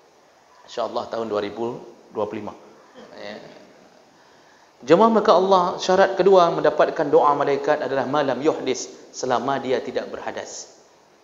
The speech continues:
Nah, ini menjadi kata kunci. Imam Ibnu Hajar Al-Asqalani dalam Fathul Bari itu menyebutkan maksud berhadas itu adalah hadas hakiki. Ya, maksud hadas hakiki selama dia belum buang angin,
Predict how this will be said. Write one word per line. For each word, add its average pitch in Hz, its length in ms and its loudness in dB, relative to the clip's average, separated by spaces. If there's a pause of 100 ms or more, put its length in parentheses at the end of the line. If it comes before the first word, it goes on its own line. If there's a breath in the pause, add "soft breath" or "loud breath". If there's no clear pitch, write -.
(300)
Nah, 95 160 -12
ini 143 80 -6
menjadi 151 640 -4
kata 123 320 -4
kunci. 165 720 -8 (720 loud breath)
Imam 180 320 4
Ibnu 160 320 4
Hajar 147 320 4
Al-Asqalani 135 880 4
dalam 123 240 0
Fathul 139 400 2
Bari 139 720 0 (160)
itu 123 160 -8
menyebutkan 139 720 0
maksud 143 560 0
berhadas 135 480 4
itu 117 320 -4
adalah 139 320 0 (400 loud breath)
hadas 143 320 4
hakiki. 139 720 -4 (1200)
Ya, 113 160 -20
maksud 120 320 0
hadas 139 320 4
hakiki 131 480 -4
selama 143 400 2
dia 131 320 0
belum 143 400 0
buang 123 240 4
angin, 120 480 -8